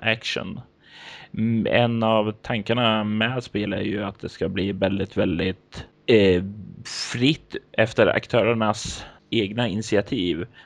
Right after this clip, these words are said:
Men återigen, vi kommer in det när vi kommer in på baserna.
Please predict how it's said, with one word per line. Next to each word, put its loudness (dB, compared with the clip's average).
Men 0
återigen, 4
vi 0
kommer -4
in -2
det 0
när -2
vi 0
kommer -4
in -2
på -4
baserna. 2